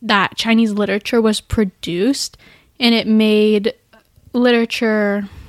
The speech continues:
the novel was written in vernacular Chinese and centered on Buddhist themes,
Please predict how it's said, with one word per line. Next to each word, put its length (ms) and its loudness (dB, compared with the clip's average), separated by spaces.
the 480 2
novel 440 2
was 160 0
written 360 0
in 360 -4
vernacular 680 0
Chinese 640 -2
and 160 0
centered 420 0
on 460 2
Buddhist 560 -2
themes, 560 -2